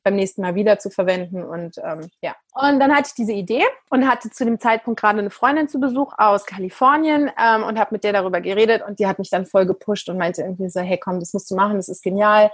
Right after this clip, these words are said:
Ja, hat mich da halt mega unterstützt und dann hat das irgendwie angefangen. Dann habe ich angefangen zu researchen, ob's sowas schon gibt. Dann habe ich den Markt total abgecheckt, habe gesehen, dass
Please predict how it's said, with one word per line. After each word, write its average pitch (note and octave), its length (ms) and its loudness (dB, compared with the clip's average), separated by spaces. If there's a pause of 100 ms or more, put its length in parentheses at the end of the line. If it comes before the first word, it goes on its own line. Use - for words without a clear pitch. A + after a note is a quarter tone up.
(260)
Ja, G3+ 300 4
hat A3 140 0
mich G3+ 100 -6
da G#3+ 100 4
halt G3 140 2
mega A3 200 2
unterstützt G3+ 540 -2
und G#3+ 220 -4
dann G#3 420 -2 (280)
hat G3+ 120 -8
das G#3 120 -6
irgendwie B3 220 0
angefangen. A#3 520 -6
Dann F#3+ 140 -8
habe G3+ 140 -4
ich G3 120 -12
angefangen G3 560 -8 (380)
zu A#3 140 -2
researchen, B3 760 2
ob's F#3+ 160 -8
sowas G3 320 -6
schon G#3+ 160 -6
gibt. C#4 320 2
Dann G#3 160 -4
habe F#3+ 100 -6
ich - 80 -14
den G#3+ 160 -2
Markt A#3 320 4
total A3 340 -4
abgecheckt, G#3+ 640 -4
habe G3+ 140 -16
gesehen, G#3 320 -4
dass F#3+ 180 -10